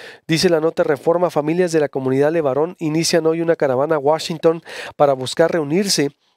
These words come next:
con el presidente Donald Trump y hablar sobre el ataque del cuatro de noviembre, en el que delincuentes acribillaron a nueve de sus integrantes, tres madres de familia y seis niños,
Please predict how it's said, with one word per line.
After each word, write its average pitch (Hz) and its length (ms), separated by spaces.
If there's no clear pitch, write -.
con 147 160
el 135 100
presidente 156 500
Donald 160 300
Trump 185 320
y 151 120
hablar 151 260
sobre 170 280
el 139 60
ataque 170 480
del 135 220
cuatro 170 480
de 143 160
noviembre, 156 580
en 147 100
el 151 140
que 151 100
delincuentes 143 800
acribillaron 143 600
a 151 60
nueve 160 340
de 143 100
sus - 380
integrantes, 160 680
tres 160 220
madres 156 240
de 127 80
familia 156 300
y - 20
seis 151 260
niños, 196 460